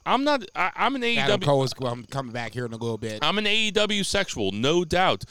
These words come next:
Speaker 1: But I'm also, I just love wrestling of all time, and I'm not tribalist, tribalist about it. Like, give me good wrestling.
Speaker 2: Right.
Speaker 1: So let's just pump the brakes. But they are putting on a very watchable show. And
Speaker 2: That's,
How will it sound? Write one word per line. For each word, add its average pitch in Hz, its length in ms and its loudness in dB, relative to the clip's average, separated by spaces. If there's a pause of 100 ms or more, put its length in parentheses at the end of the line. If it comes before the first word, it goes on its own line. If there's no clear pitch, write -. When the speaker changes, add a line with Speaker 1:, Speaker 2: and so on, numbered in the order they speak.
(240)
Speaker 1:
But 165 100 2
I'm 170 120 2
also, 202 440 2
I 147 160 2
just 135 400 -4
love 147 240 2
wrestling 160 320 2
of 139 100 0
all 139 120 2
time, 160 280 -2
and 120 100 0
I'm 117 220 0
not 127 240 0 (260)
tribalist, 107 680 0 (180)
tribalist 113 520 0
about 76 300 -10
it. 73 120 -18 (100)
Like, 90 340 -4 (640)
give 165 160 0
me 220 100 2
good 175 200 2
wrestling. 160 500 0 (100)
Speaker 2:
Right. 107 200 -4 (680)
Speaker 1:
So 202 180 6
let's 208 260 4
just 202 220 -4
pump 180 220 2
the 151 80 -6
brakes. 131 400 0
But 147 220 0
they 156 180 0
are 226 200 6
putting 180 360 -2
on 147 340 0
a 131 180 -2
very 151 360 -2
watchable 110 560 -2
show. 87 400 0 (400)
And 139 160 4
Speaker 2:
That's, - 180 -6